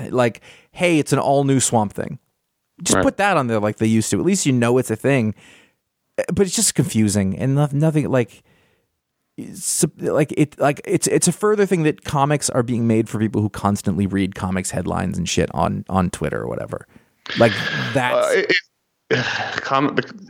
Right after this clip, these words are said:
Speaker 2: comics has a problem, the same thing that the general media world has a problem, is that the people making the things live so much on the internet, and they think that everyone else does as well. And
Speaker 1: Yeah.
Speaker 2: they don't.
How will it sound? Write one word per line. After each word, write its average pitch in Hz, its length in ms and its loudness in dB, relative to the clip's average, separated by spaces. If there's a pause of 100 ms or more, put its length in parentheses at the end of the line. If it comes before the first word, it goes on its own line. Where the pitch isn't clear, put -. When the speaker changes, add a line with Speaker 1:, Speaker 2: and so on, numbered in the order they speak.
(120)
Speaker 2:
comics 131 280 0
has 127 120 2
a 123 60 0
problem, 107 340 0
the 92 80 -4
same 101 200 0
thing - 500 -2 (120)
that 110 220 -2
the 104 80 2
general 104 280 2
media 95 540 2 (300)
world 90 240 2
has 82 100 0
a - 60 2
problem, 82 340 2
is 87 120 -4
that 82 160 0
the - 60 -14
people 107 280 0
making 92 380 2
the 82 60 2
things 80 340 0
live 90 420 2
so - 360 -2
much 95 340 -2
on 87 160 0
the 87 100 2
internet, 85 240 2
and - 80 -2
they 85 120 0
think 87 200 -2
that 82 100 0
everyone 82 340 0
else 80 200 -2
does - 220 -2
as - 120 -4
well. - 360 -2 (540)
And 95 120 0
Speaker 1:
Yeah. 101 80 2
Speaker 2:
they 107 60 0
don't. - 280 -2